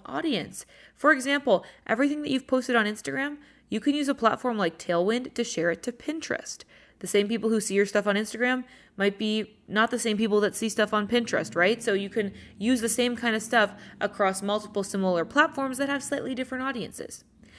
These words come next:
Your Reels can be posted as TikToks and as YouTube Shorts. So that's hitting three different platforms that have the exact same kind of format right now, and it allows you to reach different people who use these different platforms depending on their preference.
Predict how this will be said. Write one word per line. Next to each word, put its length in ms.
Your 240
Reels 500
can 180
be 100
posted 380
as 160
TikToks 560
and 200
as 180
YouTube 340
Shorts. 420
So 140
that's 160
hitting 240
three 280
different 300
platforms 540
that 100
have 180
the 140
exact 440
same 200
kind 240
of 80
format 440
right 220
now, 360
and 140
it 80
allows 340
you 60
to 100
reach 240
different 320
people 420
who 100
use 280
these 180
different 260
platforms 440
depending 480
on 120
their 120
preference. 680